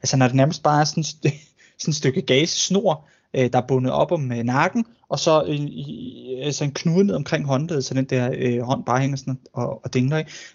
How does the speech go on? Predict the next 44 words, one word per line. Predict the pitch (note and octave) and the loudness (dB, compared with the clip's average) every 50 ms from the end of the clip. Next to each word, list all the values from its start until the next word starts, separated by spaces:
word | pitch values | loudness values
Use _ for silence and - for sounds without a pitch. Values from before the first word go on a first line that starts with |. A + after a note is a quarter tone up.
| _ | _
Det | D3 C#3 | 2 6
bærer | D#3+ D3 D#3 | 6 6 8
mere | F3+ G3 F#3 | 8 6 6
præg | - - G3+ F#3+ | 4 4 4 6
af, | F3 E3+ D#3+ D#3 - _ _ _ - | 6 4 2 0 -6 _ _ _ -2
"Nå, | C3 B2 | -2 0
men, | B2 A#2+ A#2+ | 2 2 4
øh, | A#2+ A#2+ A#2 B2+ | 4 2 2 2
vi | C#3+ | 0
har, | C3 B2 - - - - _ | 0 0 -2 -4 -8 -8 _
vi, | D#3 D3 B2+ B2+ - | -2 -2 -2 -2 -2
vi | - D3+ | 0 0
har | C3 B2+ A#2+ A#2+ A#2+ A#2 A#2 A#2 A2+ | 2 2 2 2 0 -2 -4 -4 -2
bare | - C3+ C#3+ C#3 | 0 0 2 2
rigtig | D#3 D#3+ D3+ - - | 2 0 0 -2 -6
travlt, | - D#3+ D#3 D3 C3+ - | -2 2 2 2 2 0
og | B2+ | -4
vil | B2 | 2
gerne | B2 C#3+ D3 D#3 | 2 2 4 4
ud | D3 | 0
og | C#3+ | -2
pløje | - C#3+ D3 | -2 -4 -2
igen." | C#3 C#3+ C3 C#3 - - - _ _ | -2 -2 -4 -4 -6 -16 -20 _ _
Så | - - | -8 -4
den | C3 E3 E3+ E3 | -2 0 2 2
der | D#3+ | 0
del, | B2+ - - G#3 G#3 G#3 G3 F#3 D#3 C3+ C3+ - - | 0 0 0 2 2 4 4 4 4 2 0 -2 -2
øh, | - C#3 C3+ C3 C3 B2+ | 0 2 2 4 2 2
som | - C#3+ C3+ B2+ - - _ _ _ _ _ | 2 0 0 0 -2 -8 _ _ _ _ _
kunne | - - G3+ G3 F3+ | 2 2 4 6 6
være, | D3 B2 A#2+ B2 B2 B2 C3+ | 4 4 4 2 0 -2 0
øh, | C3 B2 B2+ B2 | 0 -2 2 2
rigtig | C#3 C3+ - D3 C3+ | 0 0 0 -4 -2
sjov, | - D3 C#3+ C#3+ - - - _ - _ _ _ | 4 4 4 4 4 0 -6 _ -20 _ _ _
øh, | C3+ B2+ B2 A#2+ A#2 A#2 A#2 A#2 A#2 A#2 A#2 A#2 A#2+ A#2 B2 - - _ _ _ _ _ _ _ _ _ _ _ _ _ _ _ _ _ _ _ _ _ _ _ _ _ _ | -4 -2 -2 -2 -2 -2 -4 -4 -4 -4 -4 -2 -2 -4 -4 -6 -8 _ _ _ _ _ _ _ _ _ _ _ _ _ _ _ _ _ _ _ _ _ _ _ _ _ _
jeg | - B2 A2 - - D#3+ | -18 -12 -8 -4 2 2
ved | A3 C4+ C#4 | 2 2 2
ikke, | C#4 C#4+ - - | -2 -4 -2 -2
altså | E3+ D#3 F#3+ | 2 2 2
enten | F3+ G3 A#3 - - F3 D3+ D3+ - | 4 4 2 2 0 -2 -2 0 0
er | D#3+ | 2
det, | C#3+ C#3 C#3+ | 2 0 -2
fordi | - D#3+ G3+ G#3 - | -2 -2 -2 0 2
folk | G3 - - | 0 0 0